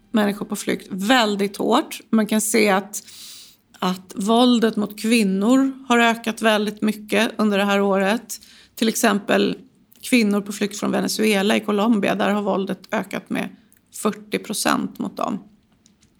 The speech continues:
Så U N H C R har arbetat mycket, både för att,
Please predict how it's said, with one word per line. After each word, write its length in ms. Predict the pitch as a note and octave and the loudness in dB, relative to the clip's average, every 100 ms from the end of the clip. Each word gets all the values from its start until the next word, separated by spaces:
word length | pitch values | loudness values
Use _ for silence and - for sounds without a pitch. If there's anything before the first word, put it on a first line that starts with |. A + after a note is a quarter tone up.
| _ _ - - _ | _ _ -20 -20 _
Så 160 | - G#3 | -4 0
U 100 | G3 | 2
N 60 | |
H 140 | G3+ F#3+ | 2 0
C 120 | G3 | 0
R 80 | F3+ | 2
har 80 | F#3+ | 2
arbetat 460 | F#3+ F#3+ G3 G3 | 2 0 -4 -4
mycket, 320 | G3+ G3+ - | -4 -2 -4
både 280 | G3 A#3+ A#3 | 2 4 4
för 200 | C4 C#4 | 4 4
att, 300 | B3+ B3+ - | 4 2 -6